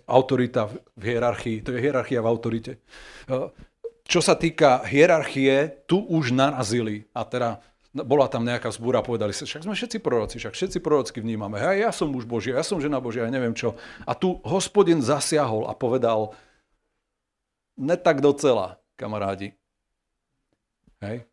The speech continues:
Tu hovorím o prorokoch, o rôznych prorokoch a o, o tom, ako sa dá k Bohu prísť. A Boh tvrdo, podľa mňa nemilosrdne, lebo tu nešlo o milosť a milosrdenstvo, ale tu išlo o pravdu, o spravodlivosť, on povedal, „Drahí, milí proroci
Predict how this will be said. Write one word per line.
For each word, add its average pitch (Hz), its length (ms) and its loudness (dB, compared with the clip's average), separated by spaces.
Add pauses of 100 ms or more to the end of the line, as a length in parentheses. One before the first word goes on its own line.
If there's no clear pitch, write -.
Tu - 80 0
hovorím 160 400 6
o - 80 0
prorokoch, 127 520 4
o 120 80 0
rôznych 131 400 0
prorokoch 120 480 0
a 110 240 0
o, 117 400 0
o 110 80 -2
tom, 117 240 -2
ako - 320 -4
sa 127 160 0
dá 117 160 2
k 98 80 -10
Bohu 110 160 -2
prísť. 104 480 -10 (240)
A 113 80 -2
Boh 160 240 6 (240)
tvrdo, 160 800 6
podľa 143 320 0
mňa 127 200 0 (280)
nemilosrdne, 127 1040 2
lebo 135 160 -8
tu 117 160 -8
nešlo 127 240 -6
o 104 160 -4
milosť 113 400 -2
a 110 40 -6
milosrdenstvo, 127 520 -4
ale 123 160 0
tu 131 80 -2
išlo 127 240 -2
o 120 80 -2
pravdu, 117 640 -2 (160)
o 120 80 -4
spravodlivosť, 135 640 2
on 131 160 -4
povedal, 113 480 -2 (1900)
„Drahí, 175 400 8
milí 156 240 6
proroci 123 640 2